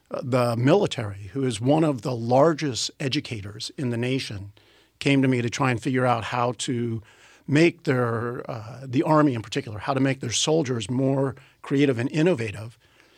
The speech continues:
And so I worked with them for a while, and then I discovered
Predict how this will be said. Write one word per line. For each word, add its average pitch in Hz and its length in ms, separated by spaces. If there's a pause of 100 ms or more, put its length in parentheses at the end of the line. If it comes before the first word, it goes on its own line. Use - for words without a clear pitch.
And 143 140
so 139 60
I 139 80
worked 160 260
with 170 100
them 123 100
for 135 120
a 123 40
while, 131 320
and 127 120
then 143 100
I 139 80
discovered 127 640